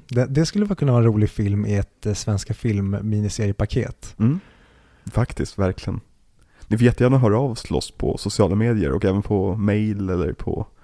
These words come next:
Speaker 2: vår Patreon. Så i dem ni Patreons med liksom, vad vill ni se av podden framöver? För vi, visst, vi har ett schema, men alltså, om, om, ah, vi får liksom femhundra personer som skriver om att de vill att vi ska prata om Colin Nutley, då kommer vi såklart göra det.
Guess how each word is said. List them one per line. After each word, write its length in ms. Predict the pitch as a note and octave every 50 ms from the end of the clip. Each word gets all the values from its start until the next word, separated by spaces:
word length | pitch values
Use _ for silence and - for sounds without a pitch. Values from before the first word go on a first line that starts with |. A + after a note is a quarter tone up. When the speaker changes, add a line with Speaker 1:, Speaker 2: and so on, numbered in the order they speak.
| - - -
Speaker 2:
vår 100 | - G2+
Patreon. 380 | - A#2 G#2+ G#2+ - - E2 -
Så 100 | - G#2+
i 80 | G#2+
dem 140 | G#2 G#2+ G#2+
ni 100 | A2 G#2+
Patreons 760 | - - G2 F#2 G2+ - - E2 C#2+ C#2+ - - - - - -
med 200 | G#2 G2 F2 F2+
liksom, 260 | G2+ - E2+ E2 F2+ - - - - - - - - - - -
vad 280 | G#2 A2 A2+ A2 A2
vill 120 | A2+ A2 G#2
ni 80 | G2+
se 260 | - - - C#3 D3+
av 60 | A#2 F#2+
podden 300 | - - - F2 F#2 -
framöver? 480 | - G2 A2+ B2+ B2+ G#2 - - - -
För 320 | - - A2+ G2+ G2 F#2+ - -
vi, 160 | G2 G#2+ -
visst, 280 | - A2+ B2 - - -
vi 60 | F#2
har 120 | A2 A2+
ett 100 | A#2+ -
schema, 360 | - - A2 E2 F2+ A2+ A#2 A2+
men 320 | F#2 D2+ F2 C2+ A2 A2 - -
alltså, 360 | - - - - F2 - C2+ - - - _ _ _ _ D3+ D3+
om, 220 | A2 G#2+ G2+ -
om, 180 | - G2+ G2 -
ah, 180 | G#2 - - - - - -
vi 160 | A2+ A2 G#2
får 160 | - A2 G2
liksom 260 | E2+ - - D2+ - - - - - - - - - _ _ -
femhundra 400 | - - A2 A2+ A2 G#2+ G2+ F#2
personer 340 | - - - G#2+ G#2 G2+ F#2
som 140 | - F#2
skriver 340 | - - - G#2 F#2+ F#2 G2
om 120 | F2+ G2 F2+
att 220 | E2+ - - -
de 200 | - G#2 G#2 G2+
vill 140 | G2 F#2 D#2+
att 100 | G2+ -
vi 40 | -
ska 140 | - - G2+
prata 400 | - - G#2 F2+ E2+ - - F#2
om 240 | E2 - - A2+ -
Colin 300 | - - - F#2 E2 G#2+
Nutley, 360 | C3 C3+ - - - - - - - - -
då 100 | - G2
kommer 160 | - A2 G#2+
vi 40 | A2
såklart 280 | - - - G#2+ - -
göra 220 | F#2 E2 A2 B2
det. 140 | G2 F2 -